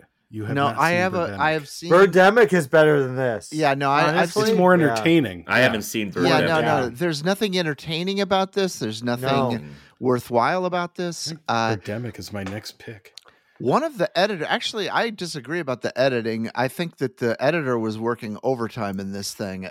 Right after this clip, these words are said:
Speaker 2: Uh, it was edited as though it was a ninety-minute trailer.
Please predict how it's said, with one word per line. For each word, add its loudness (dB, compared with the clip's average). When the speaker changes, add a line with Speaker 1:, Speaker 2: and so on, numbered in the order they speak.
Speaker 2:
Uh, -6
it -8
was -8
edited 0
as -2
though 4
it 0
was -2
a -6
ninety-minute -2
trailer. 0